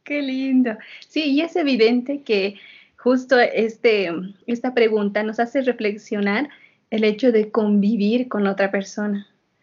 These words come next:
El hecho de que, eh, muchas familias se han debido a tener que convivir y conocer a su pareja, a sus hijos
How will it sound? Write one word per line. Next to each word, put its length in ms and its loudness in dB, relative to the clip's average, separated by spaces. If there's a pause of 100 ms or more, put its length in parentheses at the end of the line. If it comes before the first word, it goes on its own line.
(520)
El 180 4
hecho 300 2
de 200 2
que, 380 -4
eh, 360 2
muchas 400 2
familias 500 2
se 60 -6
han 100 0
debido 440 0 (480)
a 380 0
tener 300 2
que 180 -2
convivir 540 0
y 100 -4
conocer 520 2
a 60 2
su 180 -6
pareja, 680 2
a 80 -6
sus 320 -6
hijos 600 -2